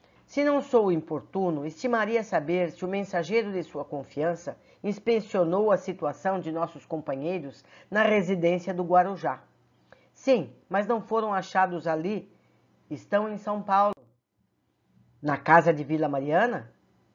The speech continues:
"Caio e Vera, sim." "E Elisa?" "Há precisamente seis dias foi internada em tratamento numa clínica de saúde mental." "Meu Deus, como as coisas se modificam." Instada por Serpa,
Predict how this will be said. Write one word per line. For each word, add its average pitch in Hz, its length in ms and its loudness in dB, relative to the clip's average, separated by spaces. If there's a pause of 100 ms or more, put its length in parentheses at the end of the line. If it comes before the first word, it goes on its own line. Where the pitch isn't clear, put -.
(140)
"Caio 165 280 2
e 170 100 0
Vera, 180 360 4
sim." 160 340 -8 (540)
"E 247 60 0
Elisa?" 147 500 -2 (380)
"Há - 100 -4
precisamente 170 680 -2
seis 220 340 -2
dias 196 280 -6
foi 196 200 -6
internada 175 760 -2 (220)
em 190 140 -4
tratamento 190 580 0
numa 180 220 -2
clínica 185 420 -6
de 165 100 -10
saúde 170 360 -2
mental." 156 500 -8 (520)
"Meu 226 240 4
Deus, 214 480 0
como 214 220 -4
as 208 80 -8
coisas 202 320 -2
se - 100 -8
modificam." 196 840 -6 (640)
Instada 165 640 2
por 143 220 -16
Serpa, 170 560 -4